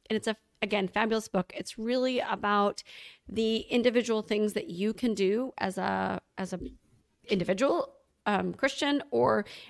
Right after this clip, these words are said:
uh, if you work for your church. And when I started the book, I was working for my parish. And I think that's what made me put it down as I stopped. And then I picked it back up this year and finished it. And it's really all about, um,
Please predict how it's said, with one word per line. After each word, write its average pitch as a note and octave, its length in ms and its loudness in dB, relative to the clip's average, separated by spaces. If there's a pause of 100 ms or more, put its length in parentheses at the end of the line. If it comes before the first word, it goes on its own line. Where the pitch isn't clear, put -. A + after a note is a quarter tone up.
(120)
uh, G3+ 220 0
if G#3 160 -2
you G#3 80 0
work G3 260 -2
for G#3 100 -4
your F3+ 180 -2
church. - 440 -6
And F#3+ 180 0
when F#3+ 80 0
I F3+ 60 0
started A#3+ 320 0
the G#3 60 -2
book, G3 260 0
I G3 80 0
was F#3 180 -4
working F#3+ 340 -2
for F#3 280 -2
my F#3 220 -2
parish. - 540 -4
And F3 120 -4
I F3+ 80 0
think G#3 200 -2
that's F#3+ 200 -2
what G#3+ 100 -2
made G3 140 0
me F#3 80 -2
put G3+ 160 0
it F#3+ 100 0
down F3+ 240 -4
as F#3 120 -10
I D3 60 -6
stopped. - 520 -2
And F#3 140 -2
then F3 160 -2 (440)
I - 40 -8
picked - 260 -2
it - 80 -4
back - 180 -2
up - 180 -6
this G3 200 -2
year G#3+ 100 -8
and F#3 160 -2
finished - 300 2
it. B3 240 4
And A3 100 4
it's - 240 -2
really C4 540 2
all G#3+ 240 2
about, G3 380 0 (440)
um, G3+ 320 2